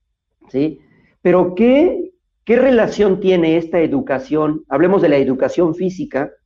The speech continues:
¿sí? Y la relación con el fitness en pro de un estilo de vida saludable.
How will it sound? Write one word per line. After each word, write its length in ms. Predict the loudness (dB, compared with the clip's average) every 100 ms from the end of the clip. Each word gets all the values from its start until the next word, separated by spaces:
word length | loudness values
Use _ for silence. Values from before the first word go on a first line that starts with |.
| _
¿sí? 240 | -4 -4 -4 -12 _ _ _ _ _ _
Y 120 | 2
la 140 | 4 6
relación 520 | 4 4 4 2 2
con 200 | 2 2
el 140 | 0
fitness 680 | 0 0 0 0 0 -2 -8 -20 _ _ _ -2
en 260 | 0 2
pro 460 | 2 2 2 -2 -10 _ _ -4
de 160 | 2
un 200 | 4 4
estilo 540 | 2 -2 -4 -2 0 2
de 140 | 0
vida 280 | 0 0 -2
saludable. 800 | -2 -2 0 0 0 0 -4